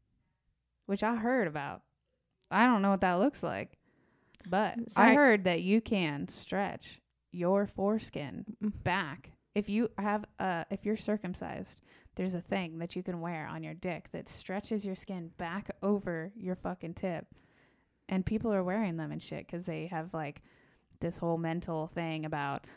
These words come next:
Speaker 1: losing their foreskin and, like, being, they're very upset about it. They feel
Speaker 2: Lost
Speaker 1: very, like,
Speaker 2: foreskin. <laughs>
Speaker 1: used. They're upset about their pa-, that their parents, that they would do something like that to them. It's a whole thing.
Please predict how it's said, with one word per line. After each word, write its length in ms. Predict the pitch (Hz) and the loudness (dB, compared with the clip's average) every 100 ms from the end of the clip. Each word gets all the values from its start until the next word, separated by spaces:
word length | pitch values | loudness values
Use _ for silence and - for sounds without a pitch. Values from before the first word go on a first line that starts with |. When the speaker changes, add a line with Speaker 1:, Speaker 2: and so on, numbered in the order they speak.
| - | -6
Speaker 1:
losing 360 | 175 175 175 170 | 0 2 2 0
their 160 | 156 160 | -2 -4
foreskin 840 | 165 156 160 156 160 156 151 156 | -4 -4 -6 -8 -6 -6 -6 -6
and, 180 | 143 160 | -8 -8
like, 200 | 147 165 | -8 -10
being, 420 | 160 156 151 147 | -8 -8 -8 -8
they're 160 | - 160 | -8 -4
very 320 | 165 175 190 | 0 4 4
upset 320 | 170 - 151 | 2 0 -4
about 260 | 156 151 151 | -2 -2 -2
it. 260 | 156 151 - | -2 -2 -4
They 120 | 165 | 0
feel 160 | 240 | 4
Speaker 2:
Lost 120 | 240 180 | 6 6
Speaker 1:
very, 260 | 175 175 | 6 8
like, 60 | - | 10
Speaker 2:
foreskin. 540 | 285 180 185 185 285 | 10 10 10 10 12
<laughs> 60 | 330 | 12
Speaker 1:
used. 320 | 185 196 - - - - | 10 6 -8 -18 -20 -6
They're 160 | - 175 | 2 4
upset 280 | 170 - 170 | 2 0 -2
about 180 | 170 156 | -2 -4
their 140 | 139 | -4
pa-, 160 | - - - | -4 -6 -8
that 200 | 165 - | -8 -6
their 100 | - | -6
parents, 640 | - 185 185 180 175 180 | -4 -2 -2 0 -2 -4
that 100 | 170 | -4
they 120 | 160 | -2
would 140 | 156 170 - - - | -2 -6 -14 -20 -4
do 200 | 196 196 | 0 2
something 380 | 190 185 180 175 | 0 -2 -2 -2
like 180 | 170 175 | -4 -4
that 180 | 160 - | -6 -6
to 120 | 160 | -6
them. 320 | 160 151 147 | -4 -4 -6
It's 120 | 151 | -6
a 40 | 165 | -8
whole 220 | 175 156 | -8 -8
thing. 300 | - 135 | -8 -10